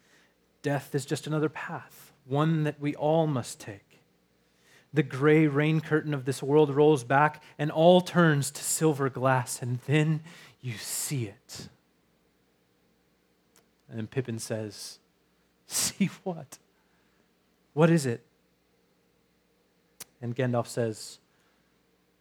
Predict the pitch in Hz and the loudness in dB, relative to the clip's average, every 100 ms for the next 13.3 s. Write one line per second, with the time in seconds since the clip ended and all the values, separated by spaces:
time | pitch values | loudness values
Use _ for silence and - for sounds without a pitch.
0 | _ 110 127 151 - 123 104 98 - - | _ -2 -2 -2 -8 -8 -8 -14 -18 -18
1 | - - _ _ _ _ _ _ - 120 | -18 -20 _ _ _ _ _ _ -8 -6
2 | 117 120 135 143 143 147 _ _ _ _ | -2 0 0 -2 -6 -12 _ _ _ _
3 | - - - 151 165 170 147 165 156 - | -20 -20 -4 2 2 2 0 0 0 -4
4 | 117 - 101 98 _ _ _ _ _ _ | -8 -10 -16 -20 _ _ _ _ _ _
5 | _ 120 117 110 - 123 - - 113 104 | _ -8 -6 -8 -10 -12 -12 -12 -12 -14
6 | 98 98 - - - - _ _ _ _ | -16 -18 -20 -20 -20 -20 _ _ _ _
7 | _ _ _ _ _ _ _ _ _ 120 | _ _ _ _ _ _ _ _ _ -8
8 | 131 135 123 123 - 120 135 131 120 120 | -4 -4 -4 -4 -4 -4 -4 -6 -4 -4
9 | 113 120 113 123 117 123 127 123 120 123 | -6 -8 -8 -8 -6 -2 0 0 -4 -8
10 | - 117 107 95 - _ _ _ _ _ | -12 -14 -12 -14 -16 _ _ _ _ _
11 | _ _ _ _ _ _ _ _ _ _ | _ _ _ _ _ _ _ _ _ _
12 | _ 123 120 117 113 113 117 107 117 123 | _ -8 -6 -4 -4 -4 -6 -4 -2 -2
13 | 123 127 131 | -2 -6 -14